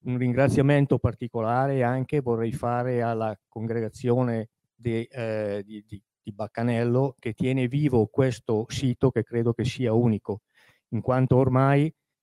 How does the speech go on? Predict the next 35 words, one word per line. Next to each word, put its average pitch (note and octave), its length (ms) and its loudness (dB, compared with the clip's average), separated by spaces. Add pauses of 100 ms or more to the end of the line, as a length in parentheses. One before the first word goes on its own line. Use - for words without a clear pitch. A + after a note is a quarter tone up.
i A2+ 80 -12
frati B2+ 640 -2
che A#2 140 -4
prima B2+ 260 2
vivevano A#2+ 480 2
qui C#3 340 2 (500)
si - 180 -8
sono C3 340 2
tutti, C#3 500 2
eh, A2+ 460 0 (160)
raggruppati C3 920 0
in A#2 100 0
altre B2+ 320 0
entità, C3 580 2 (260)
e B2 280 -2
l'ultimo C#3 480 2
è C3 40 4
andato B2 340 2
via B2+ 180 0
proprio A#2+ 320 0
lo A2+ 100 2
scorso A#2 360 -2
novembre. G#2+ 560 0 (280)
Quindi C3 240 0
un A#2+ 140 4
ringraziamento B2+ 880 2
particolare C3 760 0
a - 40 -6
questa C3 280 0
organizzazione B2+ 800 2
che C3 100 -2
mantiene B2 480 2
questo B2 300 -2
sito C3 340 0
vivo, C#3 480 8